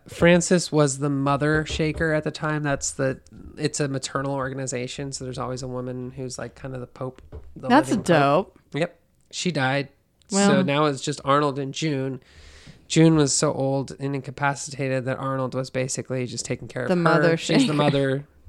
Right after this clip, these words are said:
Speaker 1: Shaker. And then Arnold, his brother Arnold. And it's just the two of them in Maine on their property. So what are they doing all the time? So they sent a reporter out to go check in on 'em.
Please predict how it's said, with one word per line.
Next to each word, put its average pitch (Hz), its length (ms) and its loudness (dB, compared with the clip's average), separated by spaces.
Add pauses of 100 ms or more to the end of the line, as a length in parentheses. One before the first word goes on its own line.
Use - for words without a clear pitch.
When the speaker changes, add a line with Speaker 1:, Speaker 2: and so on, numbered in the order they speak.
Speaker 1:
Shaker. 131 580 -2 (540)
And 135 100 0
then 135 140 2
Arnold, 131 480 0
his 135 140 -4
brother 135 340 0
Arnold. 123 540 -4 (380)
And 127 140 -10
it's 123 140 -8
just - 180 -6
the 147 60 -12
two 196 160 4
of 160 120 6
them 139 320 -4 (520)
in 143 180 -4
Maine 123 320 -4 (600)
on 135 120 -4
their 131 80 -4
property. - 520 -4 (1300)
So 185 460 8
what 196 280 4
are 311 60 6
they 302 160 8
doing 269 240 8
all 151 120 6
the 139 120 0
time? 123 420 -6
So - 160 -2
they 147 120 4
sent 196 200 2
a 226 40 4
reporter 180 440 6
out 147 340 2
to 143 100 -2
go 147 120 0
check 165 260 4
in 156 120 6
on 147 180 2
'em. 139 220 0